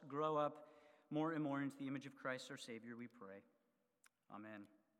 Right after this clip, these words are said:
In three hundred eighty-five A D, a thirty-one-year-old man found his life turned upside down by the very call of the gospel that we just heard here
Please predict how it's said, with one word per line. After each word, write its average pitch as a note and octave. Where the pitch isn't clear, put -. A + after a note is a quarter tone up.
In E3
three A#3+
hundred A3
eighty-five G#3+
A G3
D, F#3
a E3+
thirty-one-year-old F#3+
man D#3
found F3
his D#3
life E3+
turned F#3+
upside F#3
down D3
by D#3+
the D#3
very F#3
call G3
of E3+
the D#3+
gospel E3
that D3+
we D3+
just E3
heard D#3
here C#3